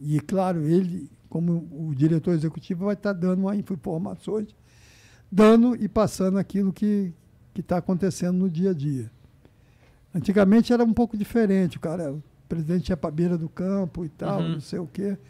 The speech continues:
Speaker 1: Então, eu achei que esse caminho seria o, o caminho ideal pra, pra você tá ali, tá participando e, ao mesmo tempo,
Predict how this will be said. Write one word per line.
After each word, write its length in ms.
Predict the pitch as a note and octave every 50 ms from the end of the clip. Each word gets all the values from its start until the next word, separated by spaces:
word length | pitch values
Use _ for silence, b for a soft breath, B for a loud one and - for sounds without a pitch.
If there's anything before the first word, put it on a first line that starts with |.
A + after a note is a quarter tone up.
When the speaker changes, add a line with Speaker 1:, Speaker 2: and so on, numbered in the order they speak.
| b b b b b b b b b b b b b b b b b b _ _ _ -
Speaker 1:
Então, 680 | E3 - - F3+ G#3 G#3+ G#3+ A3 G3 G3 G3 F#3+ F3+ E3 C3+ A#2+ A2 G#2 - - - - - - - - - - - -
eu 240 | F3 E3+ E3+ D#3 D#3+ F3
achei 260 | E3 - - B3+ A3
que 120 | - A3
esse 240 | A3 G#3 G#3 - -
caminho 400 | - A3+ G#3+ F#3 F#3 G3 G#3+ G#3
seria 420 | - - G#3+ G3+ G3 G3+ G3+ G3
o, 300 | F#3+ F3+ E3+ C#3+ C#3+ D#3
o 40 | E3
caminho 360 | D3 F3+ G3+ F#3 F3 F3+ F3+
ideal 560 | F3+ D#3 F3 F3 F3 E3+ E3 F3 F3+ F#3+ F#3+ F3+ - - - _ _
pra, 360 | - F3+ F#3+ G3+ F#3+ F3+ D#3 - - - - - _ _ _ _ _ _ _ _ _ _ _ _ _ _ _ _ - - - - - - - _ _
pra 140 | - D#3 F3
você 300 | F#3+ G#3 F#3 - - A3+
tá 200 | - - - A#3
ali, 400 | A#3 G#3+ F#3 G#3 A#3 B3+ B3 G#3+ - - _ _ _ _ _ _
tá 120 | - F#3
participando 880 | - - F3+ D#3+ - - - - G#3+ - - - G3 G#3 A3 A3 A#3 A#3
e, 100 | A3 G#3
ao 80 | G3+
mesmo 320 | F#3+ F#3+ G3 F3+ F#3 G3+ F3+
tempo, 480 | - - F#3 F#3+ F#3+ F3 - G#3+ F3